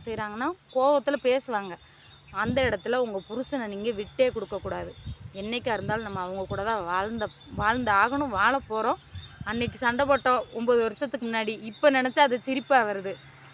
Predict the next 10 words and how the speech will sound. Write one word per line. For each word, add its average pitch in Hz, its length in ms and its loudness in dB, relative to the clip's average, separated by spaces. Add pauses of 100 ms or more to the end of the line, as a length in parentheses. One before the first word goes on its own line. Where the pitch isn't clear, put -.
(140)
அது 269 240 0
மாதிரி 302 220 2
காலங்கள் 269 600 4
வந்து 247 460 2
காத்து 262 420 2
மாதிரி 254 360 0
போயிருங்க. 247 680 0 (500)
அதனால 202 420 -4
எப்பயுமே 220 680 -4 (380)
உங்க 196 160 -8